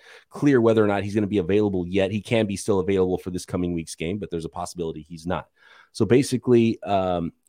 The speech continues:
phase one, player is prescribed rest and, if necessary, avoiding activities, both physical and cognitive,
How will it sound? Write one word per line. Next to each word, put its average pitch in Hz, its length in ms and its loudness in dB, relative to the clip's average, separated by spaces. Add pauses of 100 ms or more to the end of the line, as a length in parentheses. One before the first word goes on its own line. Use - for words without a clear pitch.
phase 135 320 4
one, 113 380 6 (280)
player 127 480 6
is 110 640 4 (540)
prescribed 110 640 4
rest 120 640 0 (760)
and, 107 500 2
if - 180 -4
necessary, 120 480 2
avoiding 117 400 2
activities, 110 540 -2
both 104 200 0
physical 107 480 -2
and 101 240 -2
cognitive, 110 720 2